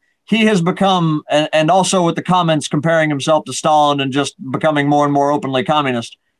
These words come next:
he has basically made it clear that he's in it for the power and he's there to stay in office no matter what. And there has been speculation almost from within weeks of Chavez dying that there might be a military coup.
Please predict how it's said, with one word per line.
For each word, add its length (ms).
he 240
has 260
basically 880
made 220
it 120
clear 580
that 160
he's 280
in 100
it 140
for 100
the 100
power 420
and 80
he's 200
there 240
to 80
stay 300
in 60
office 420
no 120
matter 280
what. 200
And 580
there 280
has 140
been 220
speculation 1000
almost 480
from 400
within 400
weeks 280
of 200
Chavez 440
dying 500
that 100
there 140
might 240
be 100
a 40
military 460
coup. 320